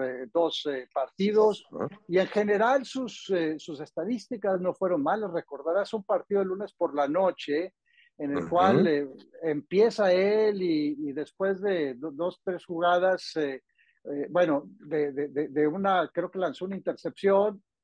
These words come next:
Speaker 1: lo sacaron, terminó, eh, eh, Mac Jones, o sea, eh, fue una situación en, en, en la cual, eh,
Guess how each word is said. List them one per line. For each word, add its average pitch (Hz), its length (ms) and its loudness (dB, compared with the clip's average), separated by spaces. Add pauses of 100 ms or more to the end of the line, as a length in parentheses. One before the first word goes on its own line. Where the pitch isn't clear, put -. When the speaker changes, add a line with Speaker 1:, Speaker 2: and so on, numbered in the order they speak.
Speaker 1:
lo 127 160 -12
sacaron, 202 640 -6
terminó, 156 640 0
eh, 139 180 -6 (440)
eh, 131 140 -4 (340)
Mac 151 280 -2
Jones, 214 300 2
o 180 60 -2
sea, 165 260 0
eh, 175 200 -8 (180)
fue 254 200 4
una 269 300 2
situación 214 840 -2 (100)
en, 175 180 -6
en, 165 200 -6
en 165 160 -4
la 160 180 -2
cual, 208 420 2
eh, 165 360 0